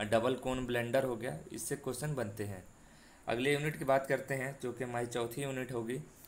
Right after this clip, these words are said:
अ, फिल्ट्रेशन, ये भी बहुत ही ज़्यादा important topic है। फिल्ट्रेशन में आपको इसकी थ्योरी काफ़ी अच्छे से पढ़ना होगा,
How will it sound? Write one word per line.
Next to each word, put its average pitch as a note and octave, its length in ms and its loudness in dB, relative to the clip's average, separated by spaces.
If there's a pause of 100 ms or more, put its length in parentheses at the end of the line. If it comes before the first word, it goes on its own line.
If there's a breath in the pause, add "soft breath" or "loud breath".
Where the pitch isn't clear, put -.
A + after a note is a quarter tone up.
(120)
अ, G#2 140 -2
फिल्ट्रेशन, C#3 760 2 (100)
ये B2 140 -2
भी C3+ 100 -2
बहुत C3 260 4
ही C#3 40 0
ज़्यादा C3+ 220 4
important B2+ 440 -2
topic A#2+ 360 0
है। C#3 200 -4 (480 loud breath)
फिल्ट्रेशन B2 460 2
में D#3 100 6
आपको B2+ 340 4
इसकी B2+ 340 -2
थ्योरी C#3+ 560 -2 (480 loud breath)
काफ़ी B2+ 240 2
अच्छे C#3 220 0
से C#3+ 100 0
पढ़ना B2+ 300 2
होगा, B2+ 380 0